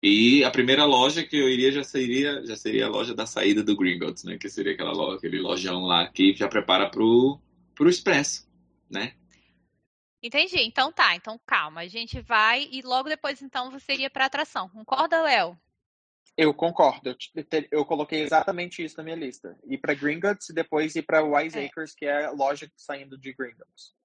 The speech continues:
Speaker 2: Até porque a gente tem que considerar que em Gringotts a gente vai ter que colocar as coisas no locker, né?
Speaker 3: Uhum.
Speaker 2: Então, assim, se fazer compra antes, vai ter que colocar mais coisa no locker. Já vai logo
Speaker 3: Exato.
Speaker 2: pra atração,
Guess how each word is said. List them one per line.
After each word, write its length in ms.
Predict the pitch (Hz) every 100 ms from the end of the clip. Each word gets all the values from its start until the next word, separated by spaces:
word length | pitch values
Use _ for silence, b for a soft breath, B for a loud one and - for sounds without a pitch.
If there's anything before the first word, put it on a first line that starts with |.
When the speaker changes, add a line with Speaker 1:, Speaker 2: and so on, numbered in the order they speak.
| _ _ -
Speaker 2:
Até 280 | 302 - 427
porque 760 | - 311 - - 277 302 208 -
a 120 | - 233
gente 240 | 262 -
tem 120 | 277
que 60 | -
considerar 640 | 277 - - 233 226 240
que 220 | 247 - 262
em 120 | 277
Gringotts 480 | 247 240 240 254 277
a 40 |
gente 240 | 254 254 262
vai 100 | 269
ter 140 | 262 254
que 80 | -
colocar 420 | 247 247 254 247
as 100 | -
coisas 580 | - 226 233 240 254 - 220
no 300 | 233 247 254
locker, 720 | 240 160 - - 127 147 220 _
né? 360 | 202 190 196 220 _
Speaker 3:
Uhum. 300 | 151 143 131 127
Speaker 2:
Então, 220 | - 233
assim, 520 | 240 - 262 220 196 202 - 208 - - - -
se 120 | 359
fazer 400 | - 302 311 302 -
compra 440 | 285 277 277 240
antes, 560 | 220 247 285 262 - 226
vai 140 | 233
ter 140 | 254 247
que 40 |
colocar 340 | 254 240 254 233
mais 340 | 240 302 -
coisa 400 | 302 269 262 269
no 140 | 262
locker. 760 | 269 226 226 240 - 240 233 240 _ _ _ _ _ -
Já 160 | 370 359
vai 180 | 311 330
logo 140 | 285
Speaker 3:
Exato. 160 | 262 233
Speaker 2:
pra 100 | 285
atração, 720 | 277 214 _ 240 196 175